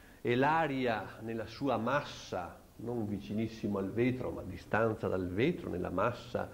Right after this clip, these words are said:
che si, vi è nell'ambiente, ha una temperatura T,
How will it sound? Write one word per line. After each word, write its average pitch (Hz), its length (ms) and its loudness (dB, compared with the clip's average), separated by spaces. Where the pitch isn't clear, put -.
che - 140 -6
si, - 260 -4
vi 101 260 4
è 120 240 6
nell'ambiente, 107 1300 2
ha 139 460 0
una 135 360 2
temperatura 101 1160 0
T, 139 380 4